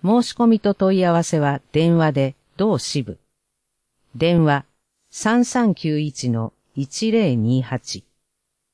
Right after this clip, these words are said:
月曜日から金曜日、午前九時から午後五時。正午から午後一時、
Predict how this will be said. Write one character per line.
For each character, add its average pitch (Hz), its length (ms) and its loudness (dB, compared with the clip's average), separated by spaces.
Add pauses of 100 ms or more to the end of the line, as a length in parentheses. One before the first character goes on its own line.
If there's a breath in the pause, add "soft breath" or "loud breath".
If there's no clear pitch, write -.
(640)
月 175 380 -4
曜 254 160 2
日 202 140 0
か 143 140 -2
ら 131 100 -4
金 170 300 0
曜 156 180 2
日、 110 220 -8 (320)
午 226 220 0
前 170 260 0
九 170 160 -2
時 143 140 -6
か 120 140 -6
ら 113 220 -6 (160)
午 180 140 -2
後 139 160 -2
五 131 160 -2
時。 - 200 -12 (840)
正 262 340 0
午 165 140 -4
か 127 160 -6
ら 120 100 -6
午 160 160 -4
後 143 140 0
一 120 260 -4
時、 113 220 -10